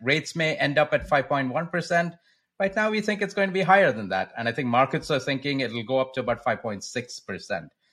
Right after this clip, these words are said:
Then, of course, March ninth, the S V B crisis hit. Everything just turned upside down, almost, almost upside down. We don't think it's completely upside down. Things are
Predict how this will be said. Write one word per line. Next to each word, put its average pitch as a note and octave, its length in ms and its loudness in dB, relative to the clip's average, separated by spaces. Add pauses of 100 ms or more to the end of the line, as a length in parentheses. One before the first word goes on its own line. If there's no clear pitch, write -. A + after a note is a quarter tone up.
(220)
Then, C3 140 4
of A#2+ 140 -4
course, G#2 160 0
March A2 280 -2 (220)
ninth, B2+ 460 0
the F2 120 -6
S A#2 160 -6
V A2+ 120 -6
B A2 160 -6
crisis A2 480 -6
hit. C3+ 160 0 (580)
Everything A2 380 -2
just - 180 -8
turned G#2+ 400 0
upside G#2 380 -4
down, F#2 400 -2
almost, F2 520 -10
almost G#2 380 -2
upside D#2+ 300 -10
down. E2+ 280 -6
We A2 100 -6
don't F#2+ 160 -6
think F2 160 -14
it's D#2 120 -18
completely E2+ 380 -14
upside D#2+ 280 -12
down. E2 360 -8
Things E2+ 160 -16
are F2 100 -12